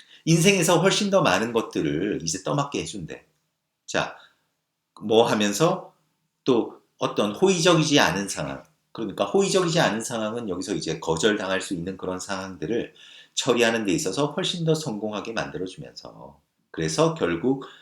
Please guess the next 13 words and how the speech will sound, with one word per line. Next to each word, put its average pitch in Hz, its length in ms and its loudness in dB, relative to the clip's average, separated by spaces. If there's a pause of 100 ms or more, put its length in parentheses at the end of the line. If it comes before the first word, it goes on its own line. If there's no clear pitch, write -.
(200)
어, 85 420 -4 (160)
인생에서 98 800 -6
너가 90 200 0
원하는 90 400 -2
것들을 90 300 -8
좀 98 200 -8
더 98 80 -6
많은 85 400 -8
것들을 90 300 -8
성취할 95 400 -6
수 110 120 -6
있을 - 220 -6
것이다. - 520 -8